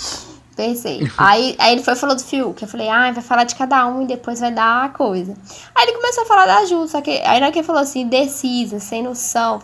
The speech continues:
Speaker 1: falou tudo aquelas plaquinhas. É, aí falou da, das coisas que o pessoal falava da, nas costas dele e tal.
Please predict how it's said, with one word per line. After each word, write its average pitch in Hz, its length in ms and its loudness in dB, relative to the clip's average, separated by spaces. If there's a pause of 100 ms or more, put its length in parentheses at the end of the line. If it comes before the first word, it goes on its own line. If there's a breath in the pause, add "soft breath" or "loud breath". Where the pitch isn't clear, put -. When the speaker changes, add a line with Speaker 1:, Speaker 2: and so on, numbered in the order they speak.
(120)
Speaker 1:
falou 233 220 4
tudo 320 180 0
aquelas 277 300 4
plaquinhas. 240 720 2 (840 soft breath)
É, 220 880 0
aí 226 180 4
falou 254 260 0
da, 240 160 2
das 226 200 -2
coisas 214 160 -6
que - 40 -14
o - 20 -16
pessoal 226 200 -8
falava 208 260 2
da, 208 180 2
nas 208 300 -4
costas 202 420 -4
dele 214 280 -4
e 233 40 -14
tal. 220 300 0